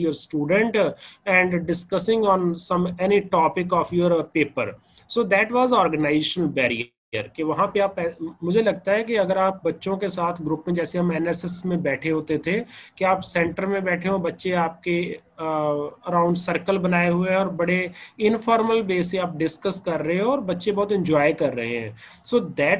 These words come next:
kind of, अ, अगर बिहेवियर कहीं पे अलाउड है, then it is organizational permission। अगर अलाउड नहीं है, that is organizational barrier।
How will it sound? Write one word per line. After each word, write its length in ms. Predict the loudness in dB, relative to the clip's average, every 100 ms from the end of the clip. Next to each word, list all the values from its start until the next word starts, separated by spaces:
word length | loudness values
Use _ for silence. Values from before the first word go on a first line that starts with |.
| 0
kind 280 | 0 2 0
of, 320 | 2 0 2
अ, 480 | 2 4 2 0 -2
अगर 280 | 0 2 2
बिहेवियर 680 | -2 -4 -2 0 0 0 0
कहीं 280 | -2 -4 -2
पे 80 |
अलाउड 580 | -4 -2 -2 2 2 2
है, 260 | 2 0 -2
then 300 | -2 -2 -4 -8 -8 -6
it 160 | -2 -2
is 120 | -2 -6 -14 _ _ 0
organizational 800 | 0 0 0 0 -2 -2 -2 0
permission। 460 | 0 0 0 0 0
अगर 180 | 0 0
अलाउड 520 | 0 -2 0 2 2
नहीं 260 | 0 2 2
है, 220 | 2 0
that 160 | -2 -4
is 60 | -2
organizational 760 | -2 -2 -2 -4 -2 0 0
barrier। 520 | 2 4 2 2 -6